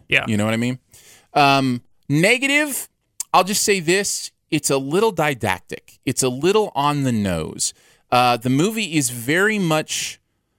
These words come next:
Speaker 2: making things obvious about what it's relating to in current times, what it's talking about, um, the way it reference-, I'll just say the way it references Trump as a president, those kind of things in an era where that was way in the future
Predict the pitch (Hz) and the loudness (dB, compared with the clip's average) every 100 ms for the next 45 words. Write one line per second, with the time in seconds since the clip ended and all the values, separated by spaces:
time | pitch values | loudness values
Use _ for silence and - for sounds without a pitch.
0 | _ _ 117 120 170 - 185 - 160 139 | _ _ -2 2 2 2 -2 0 0 0
1 | - - 104 95 90 92 95 - - 113 | -2 0 0 0 -2 -2 0 0 -2 -4
2 | 101 101 95 92 - - - _ - 107 | 0 2 2 0 -8 -18 -20 _ -6 0
3 | 127 - - - 123 110 110 110 110 - | 0 2 -2 -4 -6 -2 0 0 -2 -2
4 | 104 90 90 - 151 131 170 156 151 147 | -2 -2 -4 0 0 0 0 0 2 0
5 | 143 139 - _ _ - 110 95 - - | -2 -4 -8 _ _ -4 0 0 -2 -2
6 | 151 147 151 147 135 131 131 131 - - | 2 0 0 -2 0 2 2 0 -4 -10
7 | - 113 104 98 95 95 - 110 95 104 | -6 -2 0 2 0 -4 -2 -2 0 0
8 | 123 151 - 135 127 - 131 - 117 110 | 2 2 0 0 0 0 -2 2 2 2
9 | - 104 113 127 110 120 123 110 - 95 | -2 0 2 2 2 0 0 -4 -2 -4
10 | 92 - 110 98 90 - 139 131 127 123 | -4 -2 -2 -2 -8 -4 -2 0 0 0
11 | 120 117 123 110 120 113 107 - 113 101 | 0 -2 -2 -4 -2 -2 -4 -4 -6 -4
12 | 113 113 104 101 98 113 98 90 98 117 | -2 0 0 0 0 -2 -4 -6 -2 0
13 | 107 - 123 135 - 170 180 | 0 -4 -6 -6 -2 -2 -2